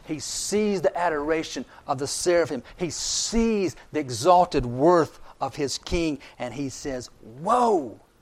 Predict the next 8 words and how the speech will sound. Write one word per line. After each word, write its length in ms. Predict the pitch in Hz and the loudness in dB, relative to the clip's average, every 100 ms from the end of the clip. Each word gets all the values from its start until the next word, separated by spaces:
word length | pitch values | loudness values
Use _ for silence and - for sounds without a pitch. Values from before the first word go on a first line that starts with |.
| _ _ _ - | _ _ _ -8
is 280 | 147 127 | -6 -6
me. 420 | 131 135 123 104 - - _ - | -6 -6 -6 -8 -16 -20 _ -4
I 300 | 151 165 - | 0 0 -2
am 380 | 156 143 139 123 - - | -6 -6 -6 -10 -18 -20
ruined." 960 | 120 135 160 185 190 160 127 101 87 87 - _ _ _ _ _ _ _ _ _ _ _ _ _ _ _ _ - | -16 -2 10 12 12 8 4 -2 -14 -20 -20 _ _ _ _ _ _ _ _ _ _ _ _ _ _ _ _ -10
He 180 | 165 139 | -8 -6
just 260 | 151 - - - | -8 -10 -14 -20
withers 1160 | 117 131 156 214 233 208 165 - - - - | -18 -8 2 10 10 10 6 2 -6 -6 -10